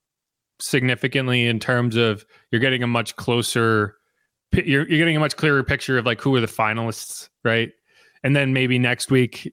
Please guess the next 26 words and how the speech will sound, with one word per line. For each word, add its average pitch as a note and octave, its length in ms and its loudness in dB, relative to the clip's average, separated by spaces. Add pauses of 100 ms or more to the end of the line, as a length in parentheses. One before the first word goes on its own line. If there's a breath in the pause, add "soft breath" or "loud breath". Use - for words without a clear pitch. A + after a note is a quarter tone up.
when B2 140 2
you B2 120 2
get B2+ 160 0
into A#2+ 160 0
the, A#2 400 2
the B2 120 2
break A#2+ 360 0
between B2 260 -2
the B2 80 2
N B2 80 0
F A#2+ 80 -2
C C3+ 100 0
Championship A#2+ 520 0
and A#2 80 0
the A2+ 40 2
Super A2+ 280 -2
Bowl, A#2 340 0 (380 soft breath)
you'd C3 160 2
like B2 180 0
to C3 80 0
see - 160 2
them B2+ 160 2
make B2 160 -2
a C3 60 -2
hire. C3 420 -2
I, G3 140 -2